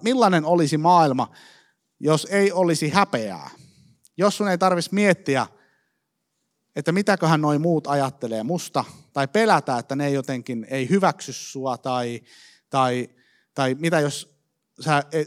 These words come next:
ja, ja mitä jos sun ei tarvitsisi elää niin, että sä et hyväksy itseäsi? Mitä jos sun ei tarvitsisi hävetä mitään?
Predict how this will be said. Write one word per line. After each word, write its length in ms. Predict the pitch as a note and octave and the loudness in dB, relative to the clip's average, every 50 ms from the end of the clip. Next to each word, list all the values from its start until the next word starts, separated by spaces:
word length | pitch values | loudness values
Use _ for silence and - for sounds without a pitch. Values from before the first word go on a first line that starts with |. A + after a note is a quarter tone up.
| D3+ _ | -4 _
ja, 180 | E3 D#3+ D3+ C#3+ C#3+ | 0 0 0 2 0
ja 100 | D#3+ D#3 | 0 0
mitä 200 | E3 E3+ F#3 F3+ | 2 2 4 4
jos 180 | E3 D#3 - | 2 2 0
sun 360 | - E3 D#3+ D3 B2+ - - - _ _ _ _ - | -2 -2 -2 -2 -6 -10 -16 -20 _ _ _ _ -2
ei 120 | E3 E3 D#3 | 0 0 2
tarvitsisi 400 | F3 D#3+ D#3+ - - - _ _ _ _ - | 2 2 0 0 -4 -12 _ _ _ _ -2
elää 220 | E3+ E3+ E3 D#3+ | 0 2 2 2
niin, 120 | E3+ E3+ D#3+ | 2 0 -2
että 100 | D#3+ - | -2 -2
sä 100 | F#3 E3 | -2 -2
et 120 | D#3+ - | -2 -2
hyväksy 260 | F#3+ F3+ E3 - G3+ A#3 | -2 -2 -2 -2 -4 -4
itseäsi? 640 | B3 A3 - - - D3+ A2+ G2 F#2 - - - _ _ _ _ _ _ _ _ _ _ _ _ _ _ _ _ _ _ _ _ _ _ _ _ _ _ _ _ _ _ _ _ - | -4 -4 -4 -4 -4 -4 -4 -4 -6 -12 -16 -20 _ _ _ _ _ _ _ _ _ _ _ _ _ _ _ _ _ _ _ _ _ _ _ _ _ _ _ _ _ _ _ _ -10
Mitä 200 | E3+ F3 G#3+ G#3 | -6 -2 0 0
jos 160 | G3 F3 - | 0 0 -2
sun 100 | F#3+ F#3+ | -4 -2
ei 100 | F#3 F3+ | -2 0
tarvitsisi 360 | F#3+ F#3+ F#3 F3+ - - G3+ | 0 0 0 0 0 0 2
hävetä 360 | A#3 A#3+ A3 G3 F3+ - F3 | 2 4 2 2 2 0 -2
mitään? 640 | F3+ F#3+ G#3 A#3 A3 - - G2 E2+ - - C#2+ | -2 -2 -4 -4 -4 -4 -6 -8 -8 -10 -14 -18